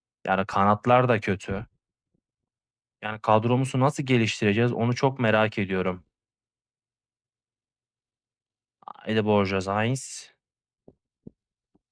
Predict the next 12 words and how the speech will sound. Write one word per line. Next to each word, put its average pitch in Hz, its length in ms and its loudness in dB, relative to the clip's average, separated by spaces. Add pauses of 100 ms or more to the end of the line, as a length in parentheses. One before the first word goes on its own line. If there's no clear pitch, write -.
Abi, - 260 -16
şöyle 110 420 -2
bir 113 100 0
geri 110 300 -2
çeksek. - 680 -6 (840)
Şuradan 117 340 -2
şöyle 120 260 -2
plase 113 380 0
girer 104 280 2
mi 135 100 -2
acaba? 95 560 -2 (1800)
Kötü. 104 440 -4